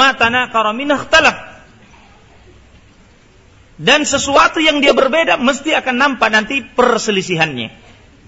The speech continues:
Naam, tidak bisa disembunyikan. Demikian sabda Rasulullah alaihi salatu wassalam. Dan ini banyak, ikhwani fiddin azakumullah, yang kita saksikan. Naam, dari fitnah-fitnah yang ber-, ber-, berjalan, berlangsung,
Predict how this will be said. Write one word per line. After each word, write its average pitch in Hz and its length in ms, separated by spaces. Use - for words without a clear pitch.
Naam, 165 320
tidak 226 160
bisa 285 160
disembunyikan. 214 640
Demikian 220 400
sabda 220 400
Rasulullah 214 480
alaihi 196 240
salatu 170 400
wassalam. 143 400
Dan 208 240
ini 269 80
banyak, 254 320
ikhwani 214 320
fiddin 214 240
azakumullah, 185 720
yang 220 160
kita 208 160
saksikan. 208 560
Naam, 160 480
dari 180 240
fitnah-fitnah 208 560
yang 196 160
ber-, 170 320
ber-, 170 480
berjalan, 196 640
berlangsung, 233 560